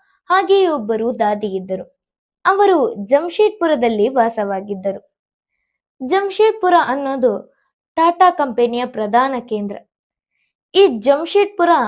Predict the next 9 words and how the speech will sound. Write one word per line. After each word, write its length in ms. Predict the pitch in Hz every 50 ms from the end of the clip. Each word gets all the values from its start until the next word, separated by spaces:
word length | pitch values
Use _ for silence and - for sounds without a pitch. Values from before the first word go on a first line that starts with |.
| - - _ -
ಅದಾಗಲೇ 600 | 233 233 294 330 320 - - 269 269 247 233 220
ಬೆಳೆದ 440 | 196 185 180 214 220 233 285 294 277 254
ಪಟ್ಟಣವಾಗಿತ್ತು. 1120 | - - 208 202 - - 269 277 262 233 214 196 196 196 196 190 _ - 196 - _ _ _ _ _ _ _ _ _ _ _ _ _ _ _ _ _ _ _ _ _ _ _ _ _ _ _ _ _ _ _ -
ಈ 160 | 359 427 427 359 269 247
ದಾದಿ 580 | 302 311 359 392 359 370 339 247 208 - - - 226 240
ದುರ್ಗಿ 440 | 359 392 370 302 - 403 415 403 403
ಟುಡು 260 | 339 285 302 294 269
ಚಿಕ್ಕವಳಾಗಿದ್ದಾಗ 1120 | 269 - - 269 - - - 277 254 240 226 220 214 208 226 214 202 226 233 226 220 220 196 190 - _ _ _ _ _ _ -
ಪುಟ್ಟ 260 | 381 392 392 - 359